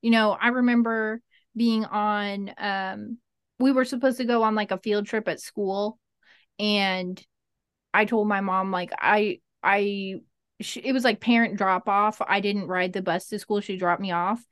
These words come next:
And I was, like, had the door opened, about to get out and go into the school. And I just said, like, "I don't feel like I should be going on this field trip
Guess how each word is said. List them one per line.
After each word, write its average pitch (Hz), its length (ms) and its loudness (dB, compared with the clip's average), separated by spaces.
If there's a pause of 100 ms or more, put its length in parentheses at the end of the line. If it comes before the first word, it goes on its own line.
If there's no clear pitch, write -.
(320)
And 214 360 2
I 220 120 4
was, 226 200 0
like, 202 320 -2
had 214 240 0
the 202 120 -2
door 190 380 -4
opened, 190 360 -4
about 185 320 -4
to 208 100 -10
get 185 320 -2
out 185 280 2
and 190 140 -4
go 185 140 0
into 180 240 -6
the 180 100 -2
school. 175 540 -2
And 180 180 -8
I 175 140 -2
just 190 220 -6
said, 175 160 -2
like, 170 260 -6
"I 240 360 0 (140)
don't 202 360 0 (200)
feel 208 200 0
like 185 180 0
I 185 140 2
should 180 200 -8
be 185 120 -8
going 175 340 -2
on 170 160 -4
this 170 160 -10
field 165 320 -6
trip - 260 -10